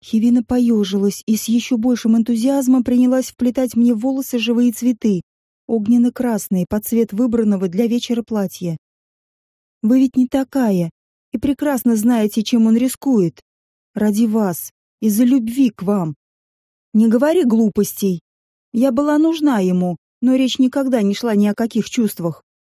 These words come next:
«Ты Риан, которую я полюбил». Слова Карая по-прежнему звучали у меня в сознании,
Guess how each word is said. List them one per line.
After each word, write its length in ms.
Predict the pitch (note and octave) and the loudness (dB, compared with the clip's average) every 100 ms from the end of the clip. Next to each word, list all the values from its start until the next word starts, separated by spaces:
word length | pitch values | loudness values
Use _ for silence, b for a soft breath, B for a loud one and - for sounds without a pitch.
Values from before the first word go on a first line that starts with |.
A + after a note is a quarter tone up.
| _ _ _ _ _ _ _ _ - | _ _ _ _ _ _ _ _ -2
«Ты 220 | G#3 A3 | 2 2
Риан, 380 | A3 A3 G#3+ G#3 | 2 2 0 -2
которую 560 | G3 - G#3 G#3 G#3 | -4 -2 0 2 0
я 160 | G3+ G#3 | 0 -2
полюбил». 640 | - G#3 G#3+ F#3+ F#3+ D#3+ - _ _ _ _ _ | -2 -2 -2 0 -2 -2 -8 _ _ _ _ _
Слова 380 | - - F#3+ G#3 | -12 -6 -4 -4
Карая 360 | - G#3 A3 A3+ | -2 -2 -2 -2
по-прежнему 640 | G#3+ - A#3 A#3+ A#3+ A#3+ | -4 -2 -2 0 2 2
звучали 480 | A3 A3+ - A#3+ A#3 | 0 -2 -2 0 2
у 60 | |
меня 260 | A#3 A#3 A#3 | 4 4 2
в 60 | - | -2
сознании, 760 | B3 A#3 A#3+ A3+ G3 F3+ E3 | -4 0 0 0 0 -2 -4